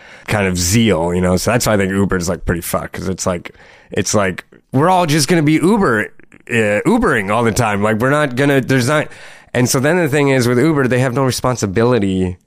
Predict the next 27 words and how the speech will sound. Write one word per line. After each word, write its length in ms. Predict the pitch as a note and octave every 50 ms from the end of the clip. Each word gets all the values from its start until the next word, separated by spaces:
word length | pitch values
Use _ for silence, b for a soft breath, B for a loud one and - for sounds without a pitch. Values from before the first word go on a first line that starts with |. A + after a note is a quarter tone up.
| _ _ _ _ _ _ _ _ -
as 400 | G#2 G#2 G#2+ A2+ A2+ A2 F#2+ F2+
the 100 | G#2 G2+
person 340 | - - A2+ G#2+ F#2 G#2 G2
that's 160 | F#2+ - -
making 260 | G#2 G2+ F#2+ G2 F#2+
all 100 | F#2 F2+
this 140 | F2+ E2+ -
happen, 360 | - G#2 G#2+ G#2+ - - C2
you 80 | C2+ C2+
know? 160 | D2 E2 F2+
Like, 360 | F#2+ F#2 F2 F2 E2 - -
like, 260 | - F2+ F2 E2 D#2 -
they're 140 | F#2+ F#2
like, 160 | F2+ E2+ F2 -
"Oh, 120 | - A#2 A2
we 160 | G#2 A2+ C3+
just 200 | D3 D3 - -
connect 500 | - - F#2+ F2+ F#2+ B2+ C3+ - - - -
people. 320 | F#2 E2 - - C#2 C2+ C#2+
We're 140 | F2+ G2
not 300 | G#2+ A2+ A2 G#2 - _ -
the 80 | F#2
thing," 300 | F2 - - G#2+ G2 F#2
but 100 | F2+ F2 F2
it's 180 | F2 - -
like, 180 | - E2+ E2+ -
that's, 320 | - G#2 G#2 - - -